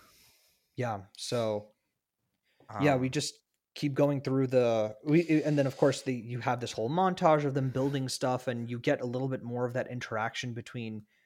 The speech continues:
Speaker 1: uh, Yinsen and Tony. Uh, particularly, of course, the first thing they build is that arc reactor, uh, where they build it with that box of scraps, which, of course, we
Speaker 2: <laughs> Yeah.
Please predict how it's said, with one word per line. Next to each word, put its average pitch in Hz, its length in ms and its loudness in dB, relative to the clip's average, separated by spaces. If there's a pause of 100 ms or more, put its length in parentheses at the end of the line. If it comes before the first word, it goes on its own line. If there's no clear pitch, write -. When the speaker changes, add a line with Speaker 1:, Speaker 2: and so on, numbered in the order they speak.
(260)
Speaker 1:
uh, 104 400 -2
Yinsen 123 600 -4
and 110 120 -8
Tony. 113 560 -6 (340)
Uh, 107 280 -2
particularly, 151 760 4
of 120 140 -2
course, 123 180 -2
the 120 60 -6
first 147 280 4
thing 139 140 2
they 127 120 0
build 123 300 -2
is 110 100 -8
that 117 200 -2
arc 117 260 -2
reactor, 123 680 -2 (380)
uh, 107 460 -2
where 120 120 0
they 135 120 4
build 135 340 0
it 131 160 0 (480)
with 127 180 0
that 123 240 2
box 113 300 0
of 117 80 -10
scraps, - 800 -4
which, - 320 -6
of - 100 -14
course, - 300 -4
we 120 100 -4
Speaker 2:
<laughs> 113 60 -2
Yeah. 101 140 -2